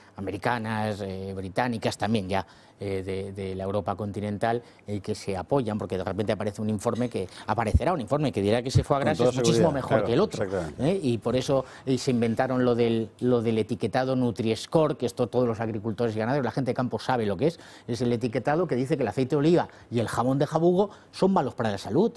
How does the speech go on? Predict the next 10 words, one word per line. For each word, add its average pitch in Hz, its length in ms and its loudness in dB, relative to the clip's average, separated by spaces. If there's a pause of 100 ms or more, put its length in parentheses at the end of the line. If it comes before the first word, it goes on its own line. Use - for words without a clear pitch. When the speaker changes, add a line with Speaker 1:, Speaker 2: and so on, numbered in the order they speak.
Speaker 1:
eso - 160 -4
es 147 40 2
lo 131 100 2
que 107 100 -4
dicen, 160 420 0 (180)
están 156 260 2
locos. 170 560 2 (460)
Pero 110 180 -2
claro, 151 280 0 (280)
eh, 98 260 -2